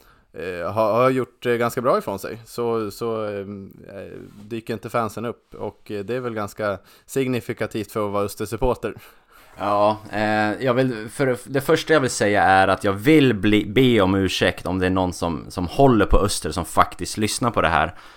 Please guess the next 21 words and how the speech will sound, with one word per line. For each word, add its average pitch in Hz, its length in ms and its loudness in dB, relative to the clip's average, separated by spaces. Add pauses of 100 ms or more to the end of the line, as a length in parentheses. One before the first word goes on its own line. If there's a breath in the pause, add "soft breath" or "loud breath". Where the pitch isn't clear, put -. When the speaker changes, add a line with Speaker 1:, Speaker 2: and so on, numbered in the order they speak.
(100 loud breath)
Speaker 2:
För 107 160 -2
att 101 180 0
jag, 110 300 4 (100)
ett, - 380 0
är 98 220 4
inte 90 300 -4
Öster-supporter, 82 920 -2
skulle 82 260 -8
jag 78 480 -6
vilja 87 320 -2
starkt - 580 0
dementera 87 720 -4
ändå. 85 360 -6 (480 loud breath)
Eh, 87 300 -6
två, 123 520 4 (360 loud breath)
ja, 98 120 4
du 107 140 0
säger 107 200 2
att 104 120 -2
jag 101 140 6
har 98 200 4